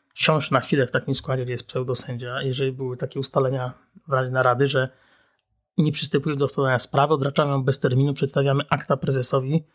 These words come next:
bo jest problem nieusuwalny. W składzie zasiada osoba nieuprawniona do,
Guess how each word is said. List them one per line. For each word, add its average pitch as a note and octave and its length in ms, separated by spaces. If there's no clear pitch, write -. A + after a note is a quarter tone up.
bo C3+ 360
jest C#3+ 220
problem D3 300
nieusuwalny. D3 520
W A#2 60
składzie C#3 380
zasiada C3+ 320
osoba C3+ 340
nieuprawniona C3 580
do, B2 200